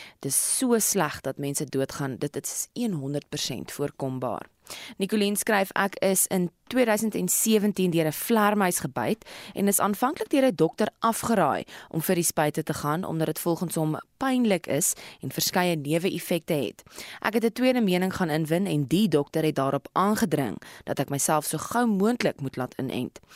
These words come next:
Dit het vier inspuitings op my arm behels en ek het geen neeweffekte ervaar nie.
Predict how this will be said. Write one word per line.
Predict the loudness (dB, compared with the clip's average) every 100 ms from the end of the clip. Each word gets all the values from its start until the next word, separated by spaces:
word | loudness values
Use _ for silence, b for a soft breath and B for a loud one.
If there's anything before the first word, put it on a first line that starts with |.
| B B B -8
Dit | -4
het | -2
vier | 2 4
inspuitings | 4 0 2 2 2 0 -2
op | -2
my | 0
arm | 2 2 2
behels | 4 4 2 -2
en | -4
ek | -6 -8
het | -12
geen | -4 2 2
neeweffekte | 2 2 0 -4 -4 -4 -2
ervaar | -4 -4 0 0 2
nie. | 2 0